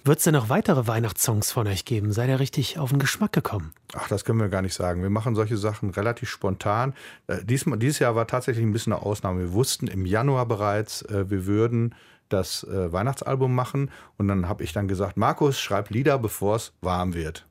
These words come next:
Speaker 2: Und genau das hat er nicht hingekriegt. Er musste im Sommer, musste er drei Weihnachtslieder schreiben. Und, äh,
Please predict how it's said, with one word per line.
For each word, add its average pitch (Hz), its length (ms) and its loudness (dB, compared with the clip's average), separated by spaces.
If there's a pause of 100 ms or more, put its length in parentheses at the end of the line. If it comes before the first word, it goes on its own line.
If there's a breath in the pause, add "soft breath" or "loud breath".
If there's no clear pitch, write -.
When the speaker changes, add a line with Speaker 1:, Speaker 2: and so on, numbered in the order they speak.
(120)
Speaker 2:
Und 90 100 -6
genau 101 260 2
das 110 140 0
hat 107 100 2
er 101 80 0
nicht 95 140 0
hingekriegt. 113 560 -2 (380 loud breath)
Er 110 100 2
musste 113 280 0
im 95 120 -2
Sommer, 104 320 2
musste 101 320 -2
er 85 140 -4
drei 101 320 0
Weihnachtslieder 90 520 -4
schreiben. 87 380 -10
Und, 92 260 -10
äh, 90 220 -2